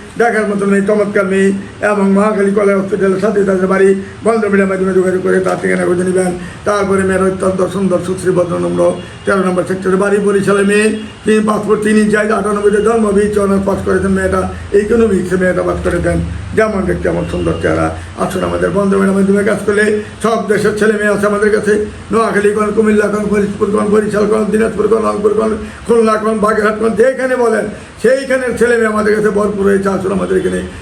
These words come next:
আমাদের এখানে কাজ করলে ইনশাল্লাহ কেউ খালি হাতে ফিরে যাবেন না। তারপরে মেয়েটা ছিয়ানব্বইতে জন্ম, পাসপোর্ট দুই ইঞ্চি হাইট, মেয়েটা হলো বি, বি ফার্ম করেছেন মেয়েটা, টঙ্গী, এ, গাজীপুরে বাড়ি, গাজীপুরে স্থানীয় মেয়ে, বি ফার্ম করেছেন, এখন এম ফার্ম করবেন মেয়েটা, পা-, পাশাপাশি জব করেন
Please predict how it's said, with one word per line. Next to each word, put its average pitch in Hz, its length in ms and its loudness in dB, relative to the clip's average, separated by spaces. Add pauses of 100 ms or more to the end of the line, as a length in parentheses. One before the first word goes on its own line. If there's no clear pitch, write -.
(160)
আমাদের 190 300 2
এখানে 180 180 0
কাজ 180 240 -2
করলে 180 140 2
ইনশাল্লাহ 180 260 0
কেউ 175 160 0
খালি 180 180 2
হাতে 170 160 -2
ফিরে 175 200 0
যাবেন 165 200 -2
না। 170 140 -2 (320)
তারপরে 185 360 0
মেয়েটা 180 240 0
ছিয়ানব্বইতে 196 420 0
জন্ম, 202 220 0 (120)
পাসপোর্ট 208 280 0
দুই 208 160 2
ইঞ্চি 214 140 2
হাইট, 220 220 0 (300)
মেয়েটা 214 220 0
হলো 214 180 2
বি, 208 140 2 (380)
বি 202 200 2
ফার্ম 214 200 0
করেছেন 214 360 0
মেয়েটা, 220 300 2 (360)
টঙ্গী, 226 260 2
এ, 214 380 2
গাজীপুরে 214 460 2
বাড়ি, 208 200 2
গাজীপুরে 196 400 2
স্থানীয় 208 360 -2
মেয়ে, 202 220 2 (340)
বি 226 140 4
ফার্ম 196 220 2
করেছেন, 202 300 0
এখন 196 240 0
এম 202 160 -2
ফার্ম 196 180 0
করবেন 196 260 2
মেয়েটা, 196 260 2
পা-, 190 280 0
পাশাপাশি 190 360 0
জব 202 260 2
করেন 220 260 4